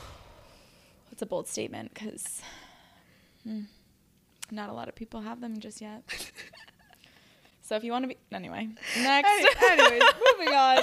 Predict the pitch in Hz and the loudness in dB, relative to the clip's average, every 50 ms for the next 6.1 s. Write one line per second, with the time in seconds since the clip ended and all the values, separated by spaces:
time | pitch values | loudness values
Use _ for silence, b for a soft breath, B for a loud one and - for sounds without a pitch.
0 | - 247 320 302 339 269 247 B B B _ - 285 294 311 311 - 285 311 302 | 2 0 -2 0 0 0 0 B B B _ 0 0 2 2 0 -2 -4 -4 -4
1 | 302 254 269 285 269 285 285 269 262 247 247 247 240 - - _ - 262 277 262 | -4 -4 -4 -4 -2 -2 0 0 0 0 0 0 -2 -4 -8 _ -8 -6 -4 -2
2 | 247 247 240 240 254 311 403 480 539 554 - - - _ _ _ _ _ _ - | 0 0 0 0 -2 -2 -4 -6 -10 -14 -18 -20 -20 _ _ _ _ _ _ -18
3 | b b b b b _ - 208 240 247 240 196 185 - _ _ 190 185 180 190 | b b b b b _ -6 -2 0 0 0 -2 -6 -14 _ _ 0 2 2 2
4 | 196 226 247 262 269 277 269 - - 214 190 190 190 196 - - 175 - - 202 | 2 0 -2 -2 -2 -2 -4 -6 -6 -6 -6 -6 -8 -10 -8 -8 -8 -6 -8 -8
5 | - - 220 208 202 196 190 - - 185 - 185 180 190 208 240 254 214 202 214 | -4 -2 0 2 2 2 2 -2 -4 -4 -2 0 0 0 0 0 -2 -2 -2 -4
6 | 220 247 | -6 -4